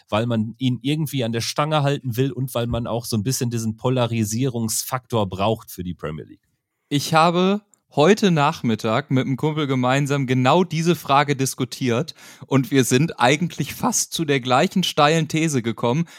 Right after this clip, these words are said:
Speaker 2: wenn bei dieser W M nichts mehr hier irgendwie passiert, sprich, wenn wir diese W M rausnehmen würden und wir sprechen jetzt hier nicht über einen Überraschungsfinalisten, über einen,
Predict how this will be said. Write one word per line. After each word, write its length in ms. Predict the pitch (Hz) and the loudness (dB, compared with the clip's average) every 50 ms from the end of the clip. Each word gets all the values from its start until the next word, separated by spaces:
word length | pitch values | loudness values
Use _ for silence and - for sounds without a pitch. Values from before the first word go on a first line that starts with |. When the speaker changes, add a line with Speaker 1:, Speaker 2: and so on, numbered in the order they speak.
| - - | -14 -10
Speaker 2:
wenn 380 | 117 113 120 139 190 214 214 165 | -4 2 4 6 6 6 6 6
bei 180 | 151 151 156 | 6 4 4
dieser 340 | 147 147 151 143 151 147 127 | 2 -2 -4 -2 0 0 0
W 140 | 127 139 - | 0 -2 -2
M 240 | - 139 147 139 113 - | 0 0 0 0 0 0
nichts 460 | 139 127 139 190 208 - - - - | 0 0 0 0 0 -2 -4 -6 -2
mehr 180 | 196 180 175 170 | 0 2 2 2
hier 340 | 143 135 151 165 170 156 - | 0 0 0 0 0 0 2
irgendwie 800 | 147 160 170 165 170 160 - 131 135 143 147 151 156 156 156 _ _ _ _ _ _ _ | 0 0 2 2 0 -2 -2 -6 -8 -6 -4 -4 -4 -6 -8 _ _ _ _ _ _ _
passiert, 680 | - 147 143 - - - 196 208 151 117 110 - - - | 0 0 2 2 2 2 4 4 4 4 2 0 -4 -14
sprich, 320 | - - - 143 151 - 156 | -14 -10 -6 -6 -4 0 2
wenn 160 | 170 175 156 | 2 2 4
wir 120 | 160 151 | 2 0
diese 320 | 117 139 190 220 240 233 175 | 0 0 0 2 2 2 2
W 120 | 180 147 | 2 0
M 160 | - 151 147 | 0 0 -2
rausnehmen 920 | 135 117 120 135 165 214 269 - - - 135 117 117 113 113 107 107 101 | 0 0 2 4 4 4 2 0 -2 -2 0 0 2 2 2 0 0 -2
würden 360 | 107 107 107 110 120 170 180 - - - - - | 0 0 0 2 2 2 0 -2 -4 -18 -8 -4
und 140 | - 139 123 | -2 -2 0
wir 80 | 147 | 0
sprechen 420 | 143 - - - 151 156 - 175 151 | -2 -2 -2 -2 -2 -2 0 -2 -2
jetzt 200 | 147 151 151 - | -2 -2 -2 -2
hier 100 | 143 135 | -2 -2
nicht 240 | 143 170 196 - | 0 -2 -2 -4
über 220 | 175 175 156 160 156 | -4 -4 -2 0 0
einen 340 | 151 143 143 143 147 147 - | 0 0 0 0 0 0 -2
Überraschungsfinalisten, 1800 | - 127 135 131 127 139 170 - - 165 151 151 143 - - - - - 151 147 147 143 139 143 160 - - - 151 147 147 143 139 120 92 | -2 -2 0 0 2 2 2 0 0 -2 -2 -2 -2 -4 -6 -8 -6 -4 -2 0 0 0 0 0 -2 -2 -4 -4 -2 -2 0 0 -2 -2 -4
über 220 | 104 101 - 123 | -6 -4 -2 0
einen, 240 | 127 135 135 139 135 | 0 2 2 0 0